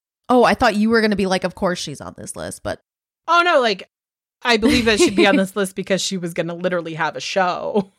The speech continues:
Speaker 2: <laughs>
Speaker 1: Oh, I got you.
Speaker 2: To me,
Speaker 1: Yeah,
Speaker 2: it'd be
Speaker 1: yeah.
Speaker 2: really hard sell for someone. Actually, I would watch the fuck out of that show. Someone who, like, never has had an encounter,
Speaker 1: Mm-hmm.
Speaker 2: doesn't believe in shit, and is just like,
Speaker 1: <laughs>
Speaker 2: "Mm-mm,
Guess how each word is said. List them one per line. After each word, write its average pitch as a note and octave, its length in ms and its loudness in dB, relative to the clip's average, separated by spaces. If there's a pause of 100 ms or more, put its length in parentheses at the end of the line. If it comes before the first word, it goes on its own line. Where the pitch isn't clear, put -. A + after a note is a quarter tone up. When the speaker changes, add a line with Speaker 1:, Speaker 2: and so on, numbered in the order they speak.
Speaker 2:
<laughs> A#3+ 120 -2 (320)
Speaker 1:
Oh, G#3+ 1000 2
I D#3 180 -6
got A#2 260 -14
you. - 60 -10
Speaker 2:
To D4+ 80 -2
me, D4+ 160 2
Speaker 1:
Yeah, F#4+ 60 0
Speaker 2:
it'd E4+ 100 -4
be D#4+ 60 0
Speaker 1:
yeah. C4 160 -4
Speaker 2:
really B3 260 -2
hard A3 340 0
sell F#3+ 360 0
for G3+ 140 -10
someone. G3+ 420 -6 (340)
Actually, F#3 440 -2 (320)
I B3 120 2
would C#4+ 100 -2
watch F3 220 -4
the F#3 80 -18
fuck A3+ 240 -4
out F3+ 100 -2
of E3 60 -6
that D#3 180 -10
show. D#3 320 -10 (200)
Someone A#3 260 0
who, C4+ 140 -2
like, A3 300 0
never G3 340 0
has A3 160 -2
had G3+ 180 2
an G3+ 80 2
encounter, F#3+ 640 0
Speaker 1:
Mm-hmm. - 180 -20
Speaker 2:
doesn't F#3+ 300 -2
believe G3 280 0
in F#3+ 140 -2
shit, F3+ 540 0 (340)
and G3 100 0
is F#3+ 160 -2
just F#3+ 240 -4
like, G3+ 180 2
Speaker 1:
<laughs> - 20 -4
Speaker 2:
"Mm-mm, G3+ 640 0